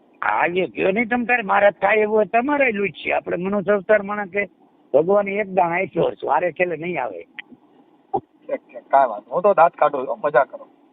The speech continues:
Speaker 1: નહીં, નહીં, વાંધો નહીં તમ તારે.
Speaker 2: બરાબર.
Speaker 1: તો મને એક ભાઈએ કીધું કે, મેં કીધું, "તો, તો એ અમારા જ કહેવાય ને, રાઠોડ, ભલે ને વરણ ગમે કે, પણ અમારું લોહી તો એક કહેવાય ને, હું એ રાઠોડ કહી, એ રાઠોડ."
Speaker 2: હા, હા. કાંઈ
Speaker 1: હું
Speaker 2: વાંધો નહીં.
Speaker 1: ફુલકા
Speaker 2: આપણે નામ
Speaker 1: કહેવાય.
Speaker 2: શું કીધું દાદા?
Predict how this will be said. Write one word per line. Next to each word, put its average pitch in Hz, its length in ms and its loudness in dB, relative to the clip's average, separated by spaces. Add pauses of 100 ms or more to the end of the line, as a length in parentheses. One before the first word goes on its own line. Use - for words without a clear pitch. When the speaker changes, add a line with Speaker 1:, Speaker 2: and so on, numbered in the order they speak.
(520)
Speaker 1:
નહીં, 143 240 0
નહીં, 131 180 -4
વાંધો 107 340 -8
નહીં 92 120 -10
તમ 85 200 -14
તારે. - 240 -14 (1200)
Speaker 2:
બરાબર. 127 120 0
Speaker 1:
તો 175 120 2
મને 208 180 2
એક 214 80 2
ભાઈએ 185 380 2
કીધું 240 400 0
કે, 220 120 -4
મેં 202 200 -4
કીધું, 202 200 -8
"તો, 202 140 -4
તો 208 100 0
એ 202 100 6
અમારા 196 340 2
જ 180 60 -8
કહેવાય 240 280 2
ને, 208 100 0
રાઠોડ, 170 380 2
ભલે 156 220 0
ને 208 100 -6
વરણ 165 240 0
ગમે 190 380 -4
કે, 165 160 0
પણ 151 120 -2
અમારું 147 260 -2
લોહી 156 220 2
તો 165 140 0
એક 165 200 2
કહેવાય 185 260 2
ને, 127 120 -6
હું 127 140 -6
એ 165 140 2
રાઠોડ 160 360 -2
કહી, 120 320 -6
એ 147 120 -4
રાઠોડ." 151 380 -6 (500)
Speaker 2:
હા, 131 300 2
હા. 110 200 -10 (1400)
કાંઈ 185 180 4
Speaker 1:
હું 170 80 4
Speaker 2:
વાંધો 170 200 4
નહીં. 156 160 4
Speaker 1:
ફુલકા 165 100 2
Speaker 2:
આપણે 160 160 2
નામ 156 120 6
Speaker 1:
કહેવાય. 208 300 0
Speaker 2:
શું 247 80 -2
કીધું 220 260 -6
દાદા? 202 380 4